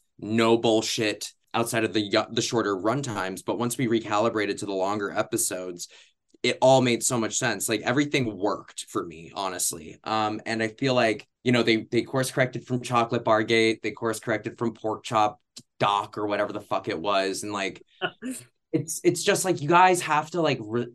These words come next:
Speaker 1: under, like, formula shakeups are cool, but, like, not when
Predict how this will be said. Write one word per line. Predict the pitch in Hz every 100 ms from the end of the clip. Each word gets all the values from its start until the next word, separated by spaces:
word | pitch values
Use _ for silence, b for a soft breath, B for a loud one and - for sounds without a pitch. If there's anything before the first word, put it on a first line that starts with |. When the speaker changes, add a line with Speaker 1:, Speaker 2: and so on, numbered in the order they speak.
| _
Speaker 1:
under, | 131 127 -
like, | 127 - -
formula | 143 - 214 294 285
shakeups | - 214 220 -
are | 147
cool, | - 160 139 156 220 - _ _ b b
but, | 156
like, | 165 160 143
not | 165 196 180
when | 190 185 170